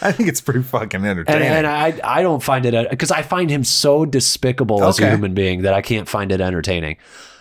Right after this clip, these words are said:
Speaker 2: Um, and I know that, that that's me, but I'm just sitting here and I'm like,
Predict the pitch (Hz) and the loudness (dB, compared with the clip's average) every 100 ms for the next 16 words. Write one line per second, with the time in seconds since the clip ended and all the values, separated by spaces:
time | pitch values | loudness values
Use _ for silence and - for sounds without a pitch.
0 | _ _ 123 117 107 104 - _ _ _ | _ _ 0 2 0 -4 -6 _ _ _
1 | _ - 135 135 123 117 113 110 _ 101 | _ -2 0 2 2 2 0 -2 _ -4
2 | - 202 95 - - _ 180 165 - 170 | 0 0 0 -8 -20 _ 2 2 2 -2
3 | 175 170 226 202 170 160 151 135 | 0 0 0 0 0 0 -2 -4